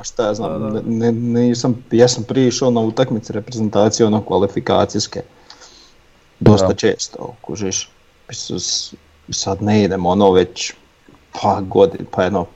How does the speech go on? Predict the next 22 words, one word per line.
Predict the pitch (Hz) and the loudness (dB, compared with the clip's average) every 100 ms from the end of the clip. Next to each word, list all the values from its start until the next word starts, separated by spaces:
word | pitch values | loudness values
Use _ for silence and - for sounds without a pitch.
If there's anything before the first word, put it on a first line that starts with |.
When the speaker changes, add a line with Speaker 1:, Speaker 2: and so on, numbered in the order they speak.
| _ _ | _ _
Speaker 1:
sedam, | - - 95 92 | -10 -2 0 0
osam, | 95 - - | -6 -8 -6
ne | 98 85 | -4 -4
znam. | - | -4
Mislim | 95 120 | 0 4
da | 120 | 6
Speaker 3:
Pa | |
Speaker 1:
sam | 202 | 6
zadnji | 165 131 | 6 4
Speaker 3:
dobro. | 117 | 4
Speaker 1:
bio | 123 117 113 | 4 4 2
kad | - 113 | 0 0
je | |
bila | 104 110 107 | 0 -2 -2
Srbija | - 98 95 85 | -4 -4 -4 -4
dvije | 92 101 | -6 -10
tisuće | - - | -10 -10
trinaeste, | 95 - - - | -10 -10 -16 -14
to | - | -12
sam | - 95 | -10 -4
zadnji | 82 80 - | -2 -2 -6
bio. | - | -10